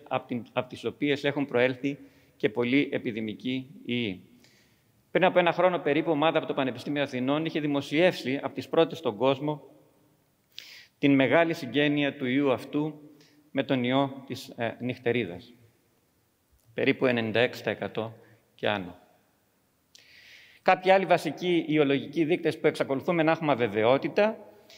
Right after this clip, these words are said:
είναι το ποσοστό λοιμόξεων που είναι ασυμπτωματικές, υπολογίζεται περίπου στο τριάντα τοις εκατό με αβεβαιότητα,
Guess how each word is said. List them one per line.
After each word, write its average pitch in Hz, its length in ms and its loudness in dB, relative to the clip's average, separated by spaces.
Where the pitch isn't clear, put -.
είναι 180 220 2
το 165 120 4
ποσοστό 147 420 0
λοιμόξεων 151 760 2
που 135 80 0
είναι 156 220 2
ασυμπτωματικές, 127 1160 -2
υπολογίζεται 120 960 0
περίπου 131 280 4
στο 135 160 -6
τριάντα 127 400 2
τοις - 120 -10
εκατό 113 720 -4
με 131 140 0
αβεβαιότητα, 113 840 -2